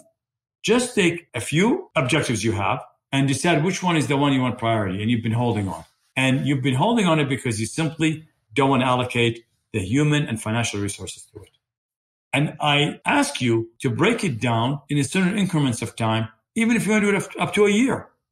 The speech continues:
and just set up milestones for each part within, say, a month. And within that month, finish a small part. Go to the next one. Go to the next one. I'll assure you,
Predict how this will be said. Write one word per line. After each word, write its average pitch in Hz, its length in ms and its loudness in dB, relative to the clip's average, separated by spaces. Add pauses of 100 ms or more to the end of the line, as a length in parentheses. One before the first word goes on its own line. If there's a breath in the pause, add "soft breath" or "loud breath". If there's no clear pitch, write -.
(240)
and 131 260 0
just 202 320 0
set 180 140 2
up - 320 0
milestones 131 920 2
for 113 140 -2
each 110 300 -2
part 107 400 0 (220)
within, 123 480 2 (140)
say, 131 220 -2
a 139 80 2
month. 160 260 2 (800)
And 131 420 0 (120)
within 147 260 2
that 339 200 0
month, 170 320 2
finish 190 240 -2
a 180 60 -4
small 185 260 -4
part. - 320 -6 (280)
Go 95 100 -6
to - 120 -10
the 131 120 -2
next 185 280 -2
one. - 80 -16 (240)
Go 90 100 -8
to 107 140 -4
the - 0 -
next 151 340 -2
one. - 160 -10 (640)
I'll 190 180 2
assure 165 440 4
you, 98 260 -2